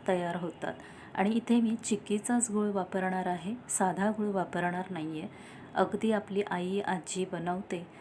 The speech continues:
त्याचप्रमाणे याची चव असणार आहे. तर मग करूया सुरुवात. तर सगळ्यात आधी इथे पॅनमध्ये मी अर्धी वाटी शेंगदाणे घेतलेत, ते आपल्याला भाजून घेऊन त्याचं कूट तयार करायचं आहे. तर इथे शेंगदाणे आपले भाजून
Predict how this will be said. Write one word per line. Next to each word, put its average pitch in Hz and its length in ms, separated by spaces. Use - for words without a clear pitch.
त्याचप्रमाणे 190 720
याची 185 400
चव 175 300
असणार 151 360
आहे. - 240
तर 196 100
मग 196 120
करूया 196 440
सुरुवात. 233 320
तर 208 60
सगळ्यात 202 560
आधी 220 220
इथे 214 160
पॅनमध्ये 196 580
मी 202 280
अर्धी 185 340
वाटी 220 340
शेंगदाणे 190 440
घेतलेत, 208 400
ते 202 60
आपल्याला 190 400
भाजून 196 440
घेऊन 208 220
त्याचं 202 380
कूट 240 120
तयार 156 240
करायचं 143 480
आहे. - 200
तर 185 80
इथे 208 380
शेंगदाणे 185 460
आपले 190 280
भाजून 185 340